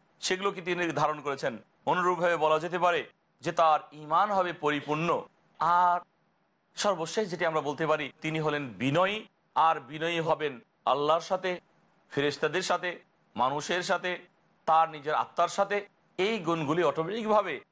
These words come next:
তার মাঝে অর্জিত হবে। প্রাণপ্রিয় দর্শক, তাহলে আমরা সকল ক্ষেত্রে লজ্জাশীল হব। আমরা এখন আলোচনা করব যে কি কি পদ্ধতি লজ্জা আমাদের মাঝে আসতে পারে। হ্যাঁ, কিছু কারণ আছে। কারণের মাধ্যমে আমরা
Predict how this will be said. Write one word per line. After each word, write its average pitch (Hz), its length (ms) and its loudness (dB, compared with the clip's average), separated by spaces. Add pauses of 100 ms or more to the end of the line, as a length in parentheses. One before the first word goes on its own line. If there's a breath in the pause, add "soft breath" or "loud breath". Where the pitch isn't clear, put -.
(120)
তার 156 160 2
মাঝে 156 220 -4
অর্জিত 127 360 -2
হবে। 127 280 -2 (320)
প্রাণপ্রিয় 143 440 0
দর্শক, 131 420 0 (360)
তাহলে 170 400 0 (100)
আমরা 160 220 0
সকল 180 440 0
ক্ষেত্রে 185 400 -4
লজ্জাশীল 160 400 0
হব। 151 240 0 (200)
আমরা 180 200 0
এখন 185 160 -6
আলোচনা 160 300 0
করব 175 380 0 (180)
যে 160 160 -2
কি 208 200 -4
কি 220 140 -4
পদ্ধতি 185 460 0
লজ্জা 160 420 2
আমাদের 160 280 0
মাঝে 143 160 0
আসতে 131 280 -2
পারে। 110 300 -4
হ্যাঁ, 208 160 0
কিছু - 220 -16
কারণ 143 280 0
আছে। 139 280 -4 (400)
কারণের 190 520 0
মাধ্যমে 208 680 0 (220)
আমরা 180 600 4